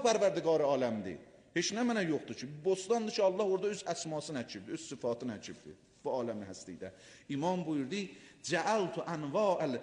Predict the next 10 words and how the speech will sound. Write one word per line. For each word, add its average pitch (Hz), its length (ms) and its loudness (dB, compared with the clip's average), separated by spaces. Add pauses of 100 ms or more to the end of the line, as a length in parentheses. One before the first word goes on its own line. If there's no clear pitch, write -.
(260)
məhamidə 143 880 2 (120)
lillah, 160 760 2 (240)
fəma 180 440 2
min 165 160 -2 (120)
həmdin." 202 520 0 (260)
Heç 247 260 0
həmd 202 400 -2
yoxdur, 233 400 0 (240)
"illa 190 440 2 (160)
huvə 165 220 0